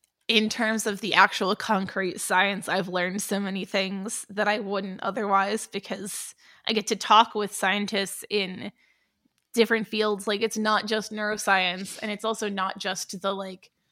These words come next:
hard sciences. I've, um, talked to a lot of anth-, like, I, I've talked to an anthropologist, I've talked to, like, social scientists, um, in addition to neuroscientists, immunologists, physicists, um, and just learned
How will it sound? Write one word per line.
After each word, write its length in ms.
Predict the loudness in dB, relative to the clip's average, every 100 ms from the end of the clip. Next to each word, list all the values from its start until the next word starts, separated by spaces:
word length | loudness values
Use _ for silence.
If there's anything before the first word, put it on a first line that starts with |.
| _ -8
hard 400 | 2 4 4 0
sciences. 920 | -2 -2 -2 -4 -4 -6 -6 -8 -10 _ _
I've, 420 | -2 0 -2 -6 -6 0
um, 360 | 0 0 -8 -2
talked 340 | 2 2 2
to 200 | -8 -6
a 40 |
lot 220 | -4 -4 -6
of 200 | -10 -18 _ _ _ _
anth-, 160 | -8 -8 -4
like, 220 | -4 -4
I, 180 | -6 -8 -10
I've 120 | -12
talked 180 | -14 -12
to 80 |
an 80 | -14
anthropologist, 680 | -14 -8 6 8 8 4 0
I've 160 | -2 -4
talked 260 | -8 -8 -8
to, 80 |
like, 140 | -10 -8
social 320 | -2 -2 -4
scientists, 840 | -6 -4 -4 -8 -8 -8 -10 -12 -14 _ _ 0
um, 280 | 4 4 2
in 140 | -4
addition 520 | -4 -2 -2 -4 -8
to 520 | -8 -10 -10 -10 -12 -14 _ _ _ _ _ _ _ 4
neuroscientists, 720 | 6 6 4 2 0 -8 -10
immunologists, 960 | -8 -6 -4 -4 -4 -4 -4 -2 -2
physicists, 800 | -2 -2 -2 -6 -6 -8 -8 -8 -2
um, 500 | 0 0 -2 -12 -14 _
and 160 | -6 -6
just 180 | -6 -6
learned 680 | 0 0 0 -2 -4 -8